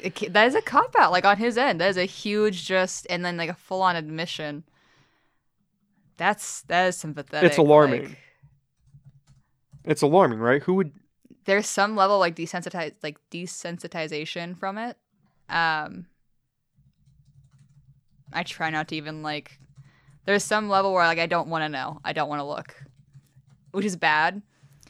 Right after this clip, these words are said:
Speaker 1: It really is, 'cause, like, you should never, like, put your head in the sand, like, don't do that, et cetera. But there's, like, a certain level, like, you know you can't do shit.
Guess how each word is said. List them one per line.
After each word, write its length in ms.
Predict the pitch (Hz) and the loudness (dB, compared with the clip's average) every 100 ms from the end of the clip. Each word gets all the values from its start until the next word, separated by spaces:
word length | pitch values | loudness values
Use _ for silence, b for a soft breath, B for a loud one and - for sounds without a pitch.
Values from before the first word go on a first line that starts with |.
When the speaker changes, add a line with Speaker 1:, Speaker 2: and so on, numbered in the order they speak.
| _ _ _ _ _ | _ _ _ _ _
Speaker 1:
It 120 | 180 | -4
really 360 | 165 170 170 165 | -2 -2 0 0
is, 240 | 165 180 | 0 -2
'cause, 100 | - | -4
like, 120 | 185 165 | -6 -6
you 40 | |
should 160 | - 165 | -8 -4
never, 400 | 175 180 175 175 | 2 4 4 2
like, 160 | 160 | -2
put 140 | 190 170 | -6 -6
your 100 | 170 | -6
head 220 | 170 156 | -4 -6
in 60 | |
the 80 | 156 | -8
sand, 400 | 160 156 156 156 | -8 -4 -4 -4
like, 160 | 151 156 | -8 -6
don't 200 | 156 156 | -8 -6
do 160 | 160 | -8
that, 300 | 151 151 151 | -4 -2 -2
et 100 | 156 - | -6 -8
cetera. 380 | 160 156 156 | -6 -4 -6
But 160 | 151 165 | -6 -6
there's, 140 | 170 | -4
like, 100 | 170 | -4
a 40 | 160 | -6
certain 340 | - 170 160 | -6 -6 -4
level, 240 | 156 156 156 | -6 -6 -8
like, 180 | 160 | -8
you 60 | 160 | -12
know 240 | 156 156 156 | -10 -8 -8
you 160 | 151 | -8
can't 460 | 147 - 156 - 160 | -16 -16 -16 -16 -18
do 220 | 143 147 | -16 -16
shit. 460 | - - - - | -18 -20 -18 -18